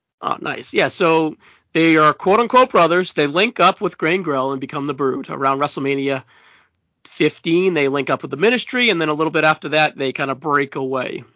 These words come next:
Edge and Christian kinda find a groove from ninety-nine to two thousand one, where they are a historical, historical tag team,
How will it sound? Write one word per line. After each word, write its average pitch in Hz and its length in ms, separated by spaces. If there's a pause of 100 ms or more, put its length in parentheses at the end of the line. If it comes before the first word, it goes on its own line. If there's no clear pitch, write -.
(680)
Edge 143 180
and 139 100
Christian 143 280
kinda 127 180
find 131 200
a 123 40
groove 147 420
from 131 200
ninety-nine 139 520
to - 100
two 151 240
thousand 139 520
one, 170 400 (460)
where 143 120
they 135 260
are 131 220
a 127 60
historical, 139 600
historical 262 580
tag 233 300
team, 220 400